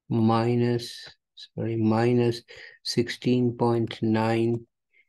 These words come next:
is an outlier, outlier on the left.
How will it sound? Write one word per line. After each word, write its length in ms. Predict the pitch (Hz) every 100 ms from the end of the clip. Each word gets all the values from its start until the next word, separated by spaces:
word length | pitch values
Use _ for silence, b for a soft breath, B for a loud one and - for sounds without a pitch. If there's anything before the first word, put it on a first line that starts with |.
| _ _ _ _ _ _ -
is 300 | 123 123 120
an 160 | 113
outlier, 580 | 110 107 - 101 101 104 _ _ _ _ _ _ _ _ _ _ _ B B _ _
outlier 800 | - 110 117 - 107 95 - - - _ _ _ _ _ _ _ _ _ _ _ _
on 320 | 110 113 113
the 140 | 110 107
left. 560 | 107 110 110 - -